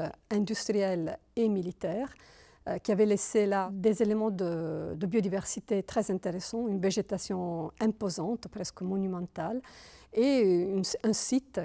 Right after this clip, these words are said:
qui est finalement dans la ville, à l'intérieur de la ville. La réflexion sur l'eau, euh, nous ont finalement amené à un projet d'espace public, d'espace ouvert, qui est fortement, fortement, euh,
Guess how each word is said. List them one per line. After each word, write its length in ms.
qui 160
est 300
finalement 640
dans 180
la 160
ville, 220
à 40
l'intérieur 520
de 80
la 120
ville. 280
La 140
réflexion 360
sur 220
l'eau, 320
euh, 140
nous 240
ont 80
finalement 520
amené 480
à 360
un 200
projet 460
d'espace 440
public, 560
d'espace 520
ouvert, 360
qui 100
est 60
fortement, 680
fortement, 500
euh, 680